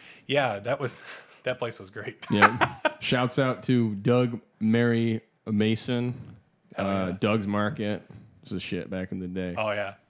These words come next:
Speaker 1: We used to walk down there and get some fucking Tootsie Rolls and shit.
Speaker 2: That's hot. I remember, uh,
Speaker 1: <laughs>
Speaker 2: I used to live in an undisclosed location near there when I was a,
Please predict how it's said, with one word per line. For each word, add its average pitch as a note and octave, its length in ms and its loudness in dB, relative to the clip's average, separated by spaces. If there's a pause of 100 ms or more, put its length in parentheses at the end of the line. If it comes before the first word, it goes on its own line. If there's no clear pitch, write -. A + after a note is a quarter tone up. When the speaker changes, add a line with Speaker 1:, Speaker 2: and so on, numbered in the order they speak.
Speaker 1:
We A#2 80 -8
used A2 160 -10
to A2 60 -6
walk A2+ 220 -6
down A2 200 -8
there A2+ 180 -8
and A2 100 -10
get G2+ 140 -12
some G2 220 -14
fucking G2+ 400 -12
Tootsie A2 320 -10
Rolls A2 300 -10
and G#2+ 100 -12
shit. A#2 260 -16 (140)
Speaker 2:
That's - 180 -2
hot. G2+ 340 0 (120)
I A#2 60 0
remember, C#3 440 4
uh, A2+ 300 0 (480)
Speaker 1:
<laughs> - 480 -20
Speaker 2:
I A2+ 80 2
used C#3 200 2
to D3 60 0
live C#3 200 4
in C3 80 4
an B2 100 4
undisclosed B2+ 760 2 (540)
location A#2 680 2
near A2+ 220 4
there B2+ 540 0
when G#2+ 120 -2
I G#2+ 60 2
was G#2+ 140 0
a, A2 40 2